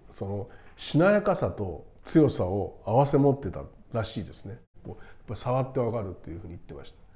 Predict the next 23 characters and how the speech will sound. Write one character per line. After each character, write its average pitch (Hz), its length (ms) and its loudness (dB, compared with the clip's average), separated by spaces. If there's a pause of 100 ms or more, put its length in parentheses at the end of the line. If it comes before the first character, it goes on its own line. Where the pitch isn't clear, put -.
(400)
そ - 120 -2
れ 147 60 2
か 151 80 2
ら、 143 100 0
こ 160 100 -2
の 190 100 4
年、 185 160 2
新 254 320 2
人 254 180 4
選 254 200 4
手 175 140 0
が 98 100 0
ね、 98 120 -4
十 175 200 4
人 139 180 4
入 101 120 -4
っ 101 40 -6
た 92 140 -12
ん 87 100 -10
で 90 60 -10
す - 120 -14
け 139 80 -4
ど、 143 300 -4